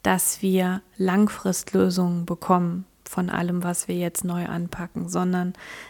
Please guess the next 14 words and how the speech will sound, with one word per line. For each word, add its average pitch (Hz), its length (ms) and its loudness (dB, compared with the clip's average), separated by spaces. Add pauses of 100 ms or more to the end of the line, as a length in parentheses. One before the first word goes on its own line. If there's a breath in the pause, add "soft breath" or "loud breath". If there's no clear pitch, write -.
das - 260 -4
werden 190 480 4
viel, 233 360 8
viel 208 240 4
kurzfristigere 202 960 0
Lösungen 190 580 2
sein, 180 320 0
als 180 220 -4
wir 180 80 -2
es - 140 -6
in 180 100 -2
der 175 120 -2
Vergangenheit 226 840 2
hatten. 240 360 2